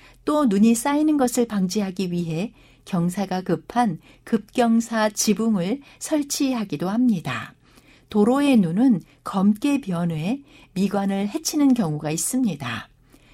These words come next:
지나치게 천둥, 번개를 동반한 눈이 많이 오면 쌓인 눈 때문에 가옥과 비닐하우스 등이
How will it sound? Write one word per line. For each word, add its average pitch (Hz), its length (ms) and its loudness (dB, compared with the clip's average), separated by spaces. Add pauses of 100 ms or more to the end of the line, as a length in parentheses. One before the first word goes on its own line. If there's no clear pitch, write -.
지나치게 226 680 2
천둥, 277 580 2
번개를 190 600 -2
동반한 175 580 -2
눈이 160 420 0 (280)
많이 208 420 4
오면 185 520 0 (320)
쌓인 262 540 4
눈 208 240 4
때문에 180 640 -2 (500)
가옥과 214 760 2
비닐하우스 233 920 2
등이 196 460 0